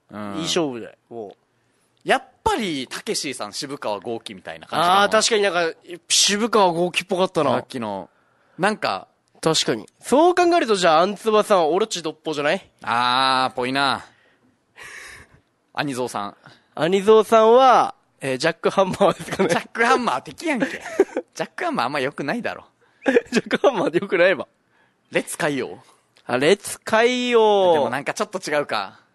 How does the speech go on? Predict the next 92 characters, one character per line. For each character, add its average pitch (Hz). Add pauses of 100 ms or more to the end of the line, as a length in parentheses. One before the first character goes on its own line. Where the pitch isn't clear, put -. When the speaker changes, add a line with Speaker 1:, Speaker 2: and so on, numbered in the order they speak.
Speaker 2:
ち -
ょ -
っ 135
と -
違 135
う -
ん 123
だ 113
よ 90
ね。 64
や 147
っ 151
ぱ 190
な 175
ん -
か 147
身 226
長 277
が 202
高 170
い 190
イ -
メ 175
ー -
ジ 131
が 120
あ 113
る 113
か 107
ら。 76 (140)
Speaker 1:
う 107
ん。 90 (840)
え 135
ー。 160
Speaker 2:
ピ 160
ク -
ル -
じ 151
ゃ 120
ん、 -
ピ 180
ク 170
ル。 -
Speaker 1:
<laughs> -
い 359 (100)
や -
い 403
や、 131
そ 131
の、 113 (280)
古 -
代 220
生 233
物 170
じ 226
ゃ 117
な 320
い 151
の 233
よ、 202
別 120
に、 110
ア 117
ン 113
ツ、 117
あ 110
の、 110
ア 123
ニ 120
ゾ 107
ー -
さ 101
ん 95
は。 90
Speaker 2:
ピ -
ク 262
ル 190
じ 127
ゃ -
な 95
い。 - (180)
Speaker 1:
違 104 (160)
う 107
よ、 76
別 78
に。 78 (520)
え 147
ー、 -
ス -
ペ 196
ッ -
ク？ 98